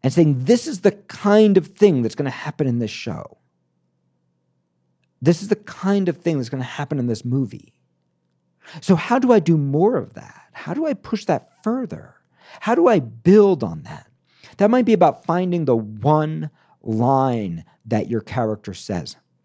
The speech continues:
that feels, like, so them, and asking yourself, "Okay, if this is true, what else is true? If this is true, what might the next line sound like?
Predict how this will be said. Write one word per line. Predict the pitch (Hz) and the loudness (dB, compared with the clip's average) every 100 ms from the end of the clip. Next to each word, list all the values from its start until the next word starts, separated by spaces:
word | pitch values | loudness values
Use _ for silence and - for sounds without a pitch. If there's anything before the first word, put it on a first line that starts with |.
| _ _ _ _ _ _ _ _ _ - | _ _ _ _ _ _ _ _ _ -4
that | 127 127 | -4 -4
feels, | - 180 156 139 | -2 4 6 6
like, | 135 113 | 2 -2
so | - - 156 127 127 | -6 -2 2 4 2
them, | 107 107 101 | 0 -4 -4
and | 98 | -8
asking | - 160 160 175 | -4 -4 -4 -6
yourself, | 139 131 156 | -4 -4 -2
"Okay, | - 170 - | -2 -4 -4
if | - 165 | -2 0
this | 180 202 | 2 2
is | 202 156 | 0 -12
true, | - - 190 165 123 - - | -14 -2 4 6 4 0 -10
what | 123 170 - | 0 0 2
else | 165 165 143 | 2 2 0
is | - 120 117 | -6 -8 -8
true? | - 147 92 62 - _ _ _ _ _ _ _ _ _ _ _ _ _ _ _ | -10 -8 -8 -12 -20 _ _ _ _ _ _ _ _ _ _ _ _ _ _ _
If | 135 131 | -4 0
this | 165 151 | 0 0
is | 151 | -6
true, | - - 175 165 123 104 - - | -10 -8 0 2 2 0 -6 -10
what | 127 170 | 0 0
might | 160 165 143 | 2 0 0
the | 131 | -2
next | 131 143 - 92 | -2 -4 -8 -14
line | 80 87 82 | -8 -10 -10
sound | - 78 73 | -12 -14 -14
like? | - - _ | -20 -20 _